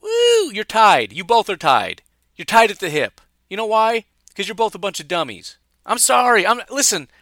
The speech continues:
I'm not trying to be insulting here, but, I mean, it's,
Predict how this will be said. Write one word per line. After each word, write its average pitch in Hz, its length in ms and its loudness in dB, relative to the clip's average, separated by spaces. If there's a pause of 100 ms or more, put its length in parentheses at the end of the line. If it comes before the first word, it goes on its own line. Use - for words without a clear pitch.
I'm 349 100 -2
not 240 160 2
trying 151 200 2
to 139 40 -4
be 135 140 -4
insulting 151 480 -2
here, 160 260 0 (320)
but, 202 240 -4
I - 20 0
mean, 220 200 -4
it's, - 280 -2